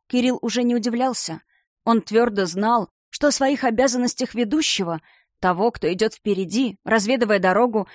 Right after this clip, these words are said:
и тем самым обеспечивая отряду относительную безопасность, Джек не забудет ни во сне, ни с пьяну. И на последних километрах дороги отпустил его вперёд,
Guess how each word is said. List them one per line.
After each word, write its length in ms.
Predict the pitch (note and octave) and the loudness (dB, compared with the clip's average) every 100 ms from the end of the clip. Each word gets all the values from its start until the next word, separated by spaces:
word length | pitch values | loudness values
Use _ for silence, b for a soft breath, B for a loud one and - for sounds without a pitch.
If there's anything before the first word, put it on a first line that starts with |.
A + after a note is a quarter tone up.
| B | B
и 100 | A3 | -6
тем 200 | A3+ A3 | -2 -2
самым 440 | F#3+ - A#3 A3 F#3 | 0 2 4 2 0
обеспечивая 680 | G#3+ G3 - A#3+ - F#3+ F3+ | -2 -2 -2 -4 0 0 0
отряду 420 | G#3 A3 G#3 - | 2 0 0 -4
относительную 720 | G#3 G3 G3+ A#3+ A3+ G3 G3 | -4 -4 -4 -2 -2 -2 -2
безопасность, 800 | F#3+ F#3+ G3 C4 - F3+ - - b b b - | -2 -2 0 -2 -4 -8 -10 -16 b b b -6
Джек 280 | B3 D#4 A3+ | 0 0 2
не 140 | C4+ | 0
забудет 580 | A#3 B3+ C4 A#3+ A#3+ - | 2 0 0 -2 -6 -8
ни 140 | A#3 C#4+ | -2 0
во 120 | G#3 | 0
сне, 420 | - G3 F#3+ A3+ _ - | -2 -4 -4 -6 _ -6
ни 140 | G#3+ | -2
с 80 | G3+ | -2
пьяну. 460 | - E3 D#3 D#3 D#3+ _ _ _ - | -4 -4 -4 -6 -12 _ _ _ -2
И 140 | B3+ | 2
на 100 | B3 | 2
последних 640 | B3 A#3+ B3 C4 A3 A3 - | 0 -2 -2 -4 -2 -4 -2
километрах 580 | A3+ A3+ A#3+ A#3+ A3 | 0 0 0 -2 -6
дороги 540 | F#3 G#3 B3 A#3+ F#3 E3+ - | -2 0 0 -2 -6 -8 -4
отпустил 520 | A3 - D4 - D#4+ | -4 -2 -4 -2 -2
его 260 | C4+ C#4 C4+ | 0 -2 -4
вперёд, 500 | - D#4 C4+ E3+ | -4 -2 -2 -4